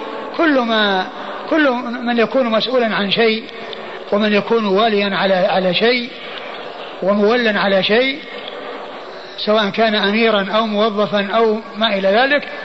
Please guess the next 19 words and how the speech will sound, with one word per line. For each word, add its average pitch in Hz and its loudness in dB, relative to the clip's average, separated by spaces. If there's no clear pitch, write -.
فإنه 277 2
مسؤول 277 2
عن، 214 0
آه، 202 2
من 208 0
وكل 214 2
إليه، 196 2
يعني، 202 0
ومن 202 2
يدخل 196 2
تحت، 180 0
من 202 -4
يكون، 202 2
آه، 214 -2
آه، 196 4
تحت - 0
ولايته 202 2
من 196 -6
الموظفين، 190 0